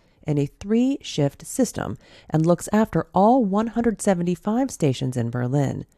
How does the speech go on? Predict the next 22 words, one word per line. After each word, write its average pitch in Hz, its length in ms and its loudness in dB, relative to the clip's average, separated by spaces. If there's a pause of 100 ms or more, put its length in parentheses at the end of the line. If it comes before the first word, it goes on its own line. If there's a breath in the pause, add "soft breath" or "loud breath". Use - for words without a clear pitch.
(540 soft breath)
The 147 160 4
Zoologischer 160 600 2
Garten, 220 520 0 (260 soft breath)
Alexanderplatz, 147 920 0
and 151 220 0
Wittenbergplatz 151 760 2
have 139 240 -4
permanent 302 420 2
supervisors 123 720 -4 (220 soft breath)
who 170 160 2
are 175 140 6
only 247 360 2
responsible 143 640 -2
for 123 240 -4
these 202 400 2
stations - 600 -6 (260 soft breath)
as 139 200 2
they 156 120 4
are, 285 160 2
quote, 131 400 0 (400 soft breath)
"operational 247 800 2 (180)
and 247 400 2